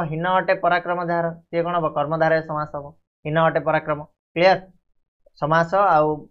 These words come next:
ଅ, ବ୍ୟାସ ବାକ୍ୟ ଆମକୁ ଆମେ ପଢ଼ିବା, ଡିଟେଲରେ ପଢ଼ିବା। ଏଇଠି ପଢ଼ିଲେ ମାନେ ବହୁତ, ଅ, ଲମ୍ବା ହବ ଭିଡ଼ିଓ। ନେକ୍ସଟ ପ୍ରଶ୍ନ ବିଲେ, କେଁ କେଁ ଭଳି ଆଉ ପାଞ୍ଚ ଗୋଟି ଧ୍ୱନ୍ୟାତ୍ମକ ଯୁଗ୍-, ଯୁଗ୍ମ ଶବ୍ଦ। ଯୁଗ୍ମ ଶବ୍ଦ କ'ଣ? ନବମ ଶ୍ରେଣୀରେ ପଢ଼ିଥିବ,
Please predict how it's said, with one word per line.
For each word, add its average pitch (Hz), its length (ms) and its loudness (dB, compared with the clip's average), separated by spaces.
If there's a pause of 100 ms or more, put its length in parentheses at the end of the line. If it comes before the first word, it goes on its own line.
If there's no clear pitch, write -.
ଅ, 127 400 2
ବ୍ୟାସ 143 340 2
ବାକ୍ୟ 160 240 2
ଆମକୁ 156 300 0
ଆମେ 165 160 -2
ପଢ଼ିବା, 143 320 0
ଡିଟେଲରେ 139 400 -2
ପଢ଼ିବା। 117 320 -10 (300)
ଏଇଠି 147 180 -2
ପଢ଼ିଲେ 165 340 2
ମାନେ 180 200 -2
ବହୁତ, 151 340 -4 (500)
ଅ, 127 220 4
ଲମ୍ବା 143 300 4
ହବ 110 220 -2
ଭିଡ଼ିଓ। 104 220 -12 (760)
ନେକ୍ସଟ 170 220 2
ପ୍ରଶ୍ନ 190 320 -2
ବିଲେ, 170 320 0 (460)
କେଁ 196 260 4
କେଁ 202 140 2
ଭଳି 185 200 0
ଆଉ 190 140 4
ପାଞ୍ଚ 151 300 -2
ଗୋଟି 185 180 -2
ଧ୍ୱନ୍ୟାତ୍ମକ 165 600 -2
ଯୁଗ୍-, 139 200 -8 (120)
ଯୁଗ୍ମ 156 380 -2
ଶବ୍ଦ। 156 320 -4 (400)
ଯୁଗ୍ମ 170 300 2
ଶବ୍ଦ 185 300 2
କ'ଣ? 180 240 2 (340)
ନବମ 165 280 4
ଶ୍ରେଣୀରେ 170 260 -2
ପଢ଼ିଥିବ, 175 520 0